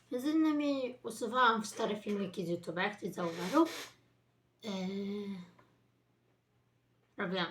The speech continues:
miałam rozwalonego łą-, pytania, robiłam film.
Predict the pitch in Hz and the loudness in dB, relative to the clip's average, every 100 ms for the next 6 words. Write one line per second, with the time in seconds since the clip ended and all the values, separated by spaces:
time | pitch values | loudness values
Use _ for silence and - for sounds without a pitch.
0 | - 180 180 170 185 170 156 156 156 156 | -4 -4 -2 -2 -2 -2 -2 -4 -4 -4
1 | 160 175 175 - - - 208 - - - | -4 -6 -8 -12 -20 -18 -18 -12 -12 -14
2 | _ _ _ _ _ _ _ - 320 - | _ _ _ _ _ _ _ -12 -12 -12
3 | - 247 - - 233 180 196 208 180 196 | -12 -10 -8 -4 -2 -2 -2 -2 2 2
4 | 180 180 - 180 180 180 | 2 -2 -4 -4 -2 -4